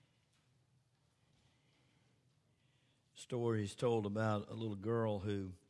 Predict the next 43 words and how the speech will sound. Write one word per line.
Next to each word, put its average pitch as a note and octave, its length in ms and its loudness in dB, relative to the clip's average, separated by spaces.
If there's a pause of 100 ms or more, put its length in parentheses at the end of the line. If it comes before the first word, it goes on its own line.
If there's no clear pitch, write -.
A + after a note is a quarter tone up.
(1040)
uh, G#2 180 -10
was G2+ 320 -2
in A2+ 120 -2
the A2 60 0
grocery B2+ 360 2
store A#2+ 440 2
with A#2 240 0
her A2 140 -2
mom A#2+ 540 -2 (180)
one A2 240 -6
day A#2 300 4
and G#2 180 0 (800)
wa-, A#2 220 -2
decided B2+ 460 4
she C#3 160 0
wanted B2+ 520 4
a, G#2+ 440 2
a A2 200 2
chocolate C3 580 2
egg D#3 360 4
to A#2 80 -4
take A2+ 340 2
home A2 300 0
with A2+ 180 0
her. C#3 300 2
And, G2+ 200 -2 (600)
and B2 180 4
Mom C3 320 8
let D3+ 160 6
her E3 80 6
take D3+ 380 6
her C#3 100 0
chocolate C#3 480 4
egg C3 260 4
home, B2+ 320 2
but B2 160 0
she C3+ 140 -2
could A#2+ 160 0
not C3 220 4
eat B2+ 160 4
it D#3 160 0
until B2 440 -2
after A2+ 460 -2